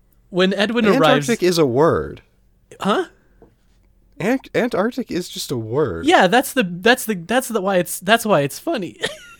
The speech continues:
Speaker 2: Oh,
Speaker 1: 'Cause the
Speaker 2: I didn't even
Speaker 1: <laughs> Oh,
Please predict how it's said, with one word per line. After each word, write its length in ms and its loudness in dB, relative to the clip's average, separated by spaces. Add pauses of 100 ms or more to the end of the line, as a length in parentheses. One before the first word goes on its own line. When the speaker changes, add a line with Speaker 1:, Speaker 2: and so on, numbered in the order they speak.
(800)
Speaker 2:
Oh, 360 6
Speaker 1:
'Cause 200 -2
the 80 2
Speaker 2:
I 80 6
didn't 240 6
even 420 2 (180)
Speaker 1:
<laughs> 220 0 (160)
Oh, 260 -2